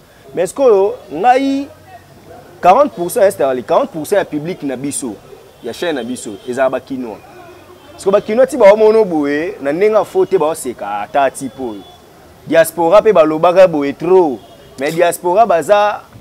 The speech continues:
à septante pour cent na présidence que de détournement. Azopesa biso ba leçon awa bien po aza na poste te. Bazwi ba ministère awa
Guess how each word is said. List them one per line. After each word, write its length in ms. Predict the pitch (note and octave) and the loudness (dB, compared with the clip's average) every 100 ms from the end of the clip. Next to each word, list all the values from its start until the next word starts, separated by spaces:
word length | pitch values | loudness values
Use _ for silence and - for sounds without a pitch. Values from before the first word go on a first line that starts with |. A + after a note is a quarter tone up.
| - - | -20 -10
à 120 | C#3+ | -8
septante 500 | - F3 - A#3 - | -6 -4 0 0 0
pour 260 | - D#4 D4+ | -6 -6 -2
cent 160 | G3 | 0
na 120 | F3+ | 0
présidence 840 | C#3+ C#3 C#3 B2+ D#3 F3 C#3+ - - - - - - | -2 -6 -6 -6 -4 -4 -6 -10 -20 -20 -20 -10 2
que 80 | |
de 180 | G3+ D#3 | 4 4
détournement. 840 | C#3 C#3 C3 C#3+ C3+ C3 C3 A#2+ F#2+ - - - - C3+ | -4 -8 -6 -6 -4 -4 -4 -6 -8 -18 -20 -20 -6 0
Azopesa 500 | D#3 A3+ B3 A3+ F3+ | 2 2 0 -2 -4
biso 220 | F#3+ G#3+ | 0 2
ba 140 | E3 | 2
leçon 340 | D3+ D3+ - F3+ | 2 -2 -4 -2
awa 220 | F#3 D#3+ C#3+ | 2 2 2
bien 340 | E3+ F3+ F#3 - - - | 0 -2 -2 -8 -20 -4
po 160 | F3+ F3+ | -2 -2
aza 240 | C3 D3+ | -2 -2
na 80 | D3+ | -2
poste 400 | - D3+ D3 B2+ | -2 -6 -4 -8
te. 240 | D3+ C3 G2 - - | -6 -6 -8 -14 -6
Bazwi 300 | C3 D3 E3+ | 0 2 2
ba 100 | A3 | 0
ministère 540 | E3 D#3 D3+ - G#3 F#3 - | 0 -2 -6 0 0 2 2
awa 400 | G3+ F3 D#3 | 4 4 2